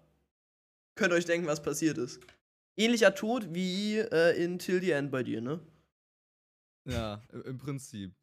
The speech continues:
Speaker 2: Wir hatten auch einmal, äh, das, das, die Sache war, dieses Shared Health Plugin, äh, das funktioniert so, dass egal, wenn ich nehme den Schaden ohne Rüstung. Das heißt, wenn ich jetzt von einem Zombie angegriffen werde, nehme ich zwei Herzen Schaden,
Speaker 1: Ja,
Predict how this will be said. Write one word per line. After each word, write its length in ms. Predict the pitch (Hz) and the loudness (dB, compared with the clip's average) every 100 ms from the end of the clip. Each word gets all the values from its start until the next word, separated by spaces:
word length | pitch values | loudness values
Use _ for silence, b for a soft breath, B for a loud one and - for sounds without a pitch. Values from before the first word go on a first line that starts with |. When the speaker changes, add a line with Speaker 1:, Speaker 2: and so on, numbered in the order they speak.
| _ | _
Speaker 2:
Wir 140 | 104 110 | -8 -6
hatten 180 | 104 | -6
auch 140 | 123 120 | -6 -8
einmal, 460 | - 120 113 113 - - - | -8 -6 -6 -6 -10 -16 -12
äh, 260 | 110 107 104 b b | -8 -8 -10 b b
das, 180 | - 127 - - | -14 -14 -16 -14
das, 160 | 127 | -12
die 120 | 113 127 | -8 -6
Sache 360 | 143 160 143 | -4 -6 -6
war, 180 | 110 117 | -4 -4
dieses 240 | 120 110 | -6 -8
Shared 280 | - 127 117 | -10 -10 -8
Health 240 | 127 127 - | -8 -10 -10
Plugin, 460 | 117 107 113 131 - _ _ | -8 -8 -8 -10 -16 _ _
äh, 220 | 104 107 | -10 -8
das 120 | 107 | -8
funktioniert 440 | - 127 - 120 101 | -8 -10 -8 -10 -8
so, 220 | 120 117 | -8 -6
dass 260 | 107 107 - | -6 -8 -8
egal, 440 | 104 110 120 120 - | -8 -6 -4 -6 -6
wenn 240 | 117 117 | -6 -6
ich 220 | 139 - | -8 -8
nehme 340 | 135 127 131 127 | -6 -6 -6 -6
den 240 | 127 120 | -6 -8
Schaden 480 | 117 123 113 117 113 | -6 -6 -6 -6 -8
ohne 340 | 117 113 110 | -6 -6 -4
Rüstung. 520 | 110 110 - 90 90 | -6 -8 -10 -14 -14
Das 180 | - 98 | -16 -10
heißt, 240 | 110 110 - | -8 -8 -8
wenn 120 | 110 | -10
ich 100 | 117 | -10
jetzt 140 | 120 | -12
von 100 | 113 | -10
einem 80 | 101 | -10
Zombie 260 | - 139 117 | -6 -6 -6
angegriffen 500 | 107 95 101 104 101 | -8 -10 -12 -12 -8
werde, 220 | 104 101 | -8 -6
nehme 200 | 101 101 | -8 -8
ich 220 | 95 - | -12 -20
zwei 300 | - 117 120 | -12 -6 -4
Herzen 320 | 120 107 - | -4 -6 -8
Schaden, 640 | 101 107 98 98 107 117 - | -12 -6 -4 -6 -8 -10 -10
Speaker 1:
Ja, 180 | 175 | -10